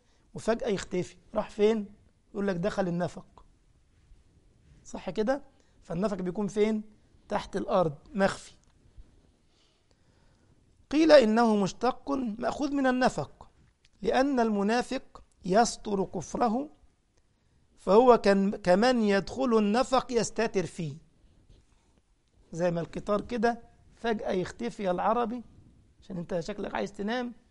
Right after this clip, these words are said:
فلازم نصحيك، فلما يدخل النفق ما نشوفهوش، هو كان ماشي قدام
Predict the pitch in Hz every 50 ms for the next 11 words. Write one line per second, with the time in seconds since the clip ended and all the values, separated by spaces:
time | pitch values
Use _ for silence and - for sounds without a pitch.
0 | _ _ _ _ _ _ _ _ - 170 185 185 180 180 170 160 - 165 - -
1 | 208 233 247 240 - - - _ _ _ _ _ _ _ _ _ _ _ _ -
2 | - - - 185 175 190 202 196 202 208 254 262 - - - 233 226 214 208 240
3 | 247 - 233 - - 196 202 196 - - 196 - - - 214 214 196 170 151 -
4 | - 202 196 - 220 220 233 294 294 294 302 254 226 190 294 302 294 277 262